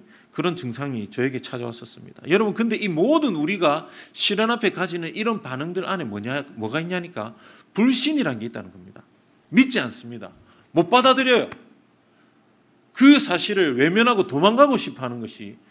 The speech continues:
우리의 현실이라는 겁니다. 그래서 이런 질문도 많이 하죠. "왜 나에게 이런 일이? 왜 나에게 이런 일이?"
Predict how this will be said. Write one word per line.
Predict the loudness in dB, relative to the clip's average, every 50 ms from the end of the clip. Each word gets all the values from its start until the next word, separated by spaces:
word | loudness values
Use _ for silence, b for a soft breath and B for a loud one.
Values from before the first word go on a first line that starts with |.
| b b b b b
우리의 | -6 -2 0 2 2 2 0 -2 -6
현실이라는 | -8 -8 -8 -8 -8 -8 -8 -6 -6 -6 -6 -6 -8
겁니다. | -10 -12 -14 -16 -18 -20 -20 _ _ b b b b b b
그래서 | 0 0 0 2 2
이런 | 0 0 -2 -2
질문도 | -4 -6 -6 -6 -8 -8
많이 | -12 -12 -14 -12 -12
하죠. | -14 -14 -14 -16 -20 _ b b b b -6
"왜 | -4 -4 -2
나에게 | -4 -4 -6 -4 -4 -4
이런 | -4 -4 -8 -10
일이? | -12 -14 -16 -20 -20 _ _ _ _ _ _ _ _ _ _ _ b b b b b b b b b
왜 | 4 4 4
나에게 | 4 2 0 0 -2 -6
이런 | -8 -10 -10 -12
일이?" | -14 -18 -20 -20